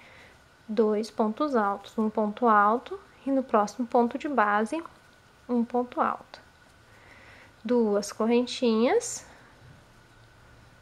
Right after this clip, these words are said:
pula um ponto de base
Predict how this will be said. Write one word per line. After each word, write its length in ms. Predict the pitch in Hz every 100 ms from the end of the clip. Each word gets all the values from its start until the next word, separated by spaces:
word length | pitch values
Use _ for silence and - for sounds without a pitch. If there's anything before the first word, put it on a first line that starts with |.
| - - - - - - - - - - _ - - - - - - - - - - - - - -
pula 400 | - 262 247 214
um 100 | 202
ponto 400 | 208 214 196 185
de 160 | 202 233
base 680 | 214 233 214 220 233 359